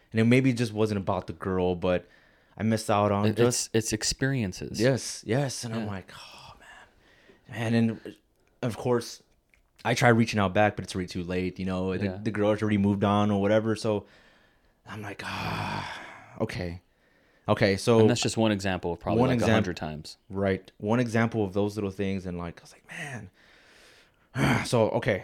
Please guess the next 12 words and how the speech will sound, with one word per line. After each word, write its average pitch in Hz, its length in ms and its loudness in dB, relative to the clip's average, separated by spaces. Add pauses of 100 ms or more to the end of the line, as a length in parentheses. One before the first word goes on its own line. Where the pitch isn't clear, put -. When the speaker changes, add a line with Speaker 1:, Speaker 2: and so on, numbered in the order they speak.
(120)
Speaker 1:
I 104 100 2
gotta 127 120 4
move 110 220 2
on, 95 220 2
and, 95 260 -4 (800)
um, 101 540 -2 (920)
so, - 120 0
yeah, 147 240 6 (120)
it - 80 0
was 135 180 4
another, 151 540 2
so 110 400 2